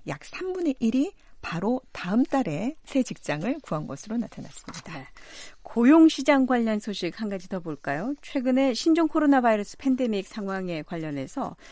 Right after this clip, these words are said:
Speaker 2: 이 업종별로 고용 양상이 또 다르게 나타난다고요?
Speaker 1: 맞습니다.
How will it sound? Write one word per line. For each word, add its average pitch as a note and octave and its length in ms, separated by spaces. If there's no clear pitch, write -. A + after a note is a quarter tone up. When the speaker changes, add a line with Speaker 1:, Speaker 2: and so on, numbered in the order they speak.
Speaker 2:
이 - 60
업종별로 B3+ 840
고용 B3 540
양상이 G#3 380
또 D4 120
다르게 - 400
나타난다고요? F#3 800
Speaker 1:
맞습니다. D#3+ 640